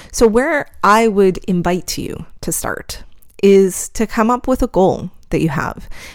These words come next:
Please make it a specific goal, you know, like the smart, what is it? Um, specific, measurable,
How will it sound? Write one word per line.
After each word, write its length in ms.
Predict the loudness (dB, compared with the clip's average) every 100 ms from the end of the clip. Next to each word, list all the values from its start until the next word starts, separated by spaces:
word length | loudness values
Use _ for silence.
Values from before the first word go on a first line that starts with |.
| -4
Please 360 | 0 2 2 0
make 180 | 0
it 420 | 2 2 0 -8 -10 -8 0
a 200 | 2 0
specific 720 | -2 -2 0 0 -2 -4 -20 -20 _
goal, 400 | 4 4 2 -2 _ _
you 120 | -6 0
know, 180 | 0
like 180 | 2 0
the 100 | -2
smart, 500 | -2 -2 -4 -6 -14 -10
what 200 | -6 -6
is 140 | -4
it? 220 | -6 -6 -6
Um, 220 | -6 -6
specific, 580 | -8 -8 -6 -4 -6 -4
measurable, 800 | -6 -4 -4 -4 -4 -4 -6